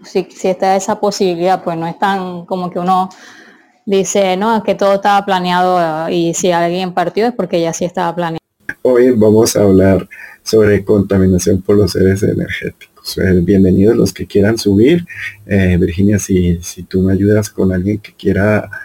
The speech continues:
Speaker 2: eh, alzar la mano y, y me, me le, me le subes, por favor. Y, eh, la idea es, eh,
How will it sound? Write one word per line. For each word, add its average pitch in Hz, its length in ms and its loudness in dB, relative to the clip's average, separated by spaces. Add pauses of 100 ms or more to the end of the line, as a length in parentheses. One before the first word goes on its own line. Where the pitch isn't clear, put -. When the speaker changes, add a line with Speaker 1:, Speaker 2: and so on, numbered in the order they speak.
(360)
Speaker 2:
eh, 92 540 2
alzar 98 380 -2
la 101 100 2
mano 92 300 0
y, - 420 -4
y 101 80 -4
me, 90 380 -4
me 95 100 -8
le, 87 360 -10
me 95 100 -14
le - 120 -20
subes, - 320 -8
por - 180 -18
favor. 90 320 -10 (760)
Y, 131 420 2 (280)
eh, 95 760 0 (160)
la 127 260 2
idea 135 520 2 (400)
es, 104 400 2
eh, 110 540 4